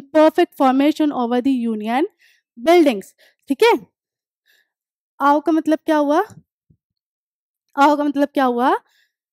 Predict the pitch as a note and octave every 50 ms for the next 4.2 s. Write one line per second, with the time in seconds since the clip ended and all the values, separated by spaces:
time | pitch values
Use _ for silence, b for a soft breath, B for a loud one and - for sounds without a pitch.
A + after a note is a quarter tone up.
0 | _ _ - C#4+ C#4 G4 D4+ D4+ D4+ C#4 D4+ D4+ C#4+ - D#4+ - - D4+ B3 A#3
1 | B3 B3+ B3+ - D#4 F#4 A#4+ - _ _ _ _ - D#4+ - - F4 F4+ F#4 F4+
2 | F#4+ F4+ C#4+ - D4 F4 - - D4+ - _ - D4+ D4+ C#4 C4 A#3 C4+ E4+ C#4+
3 | A#3+ C#4 A#3 - - C4+ C#4+ B3+ B3 B3+ - _ _ C4 B3 A3 C4 A#3 - -
4 | - - F#3+